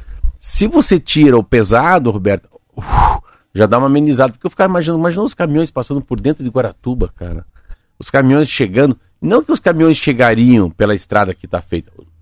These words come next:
Teria que fazer algum acesso diferente, né? Mais pra dentro, né? É, fazer, o des-, ia, ia ter que mexer com, com, com o meio ambiente,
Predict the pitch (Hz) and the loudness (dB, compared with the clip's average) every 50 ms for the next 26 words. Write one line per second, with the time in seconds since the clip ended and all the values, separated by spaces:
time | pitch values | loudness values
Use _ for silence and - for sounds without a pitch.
0 | _ _ _ _ - 120 120 120 107 110 113 127 156 185 175 - 208 - - 139 | _ _ _ _ 0 2 4 4 4 4 4 4 4 2 2 -2 -6 -4 -2 -2
1 | 113 101 113 110 101 95 87 113 135 160 170 135 - - 117 110 - - 104 95 | -2 0 0 0 0 0 -2 -2 0 0 -2 -4 -2 -2 -4 -4 -4 -6 -10 -8
2 | 117 123 - - 123 104 95 95 104 120 131 - - 123 101 101 110 - _ _ | -8 -8 -2 -2 0 0 0 0 0 0 -2 -2 -2 0 0 0 -2 -2 _ _
3 | _ _ _ _ _ _ - 101 117 147 156 - - - 135 110 90 98 95 104 | _ _ _ _ _ _ 0 0 2 2 0 -2 -2 -2 -2 -2 0 -2 -2 0
4 | 120 127 - 123 123 - _ _ _ _ _ - - 98 110 123 120 - - - | -2 -4 -4 -8 -10 -10 _ _ _ _ _ -4 -2 0 2 0 0 -2 -6 -4
5 | 95 95 95 95 92 92 90 90 87 85 82 - - 101 92 85 113 - 104 104 | -2 0 0 0 0 0 -2 -2 -4 -8 -10 -6 -4 -4 -2 -2 -2 -4 -4 -4
6 | 95 104 113 90 104 107 110 110 - - 110 113 - - 139 147 147 165 143 120 | -2 -2 -2 -2 0 0 0 0 0 -2 -4 -4 -2 0 -2 -2 -2 -2 -4 0
7 | 117 117 113 - - - 139 147 - - 120 90 - - 95 82 - - 95 101 | 0 0 0 0 0 0 0 -2 0 -2 -4 -4 -4 -8 -8 -6 -4 -2 0 0
8 | 104 101 92 85 90 92 104 120 127 - - | 0 0 -2 -2 -2 -2 -2 -2 -4 -6 -12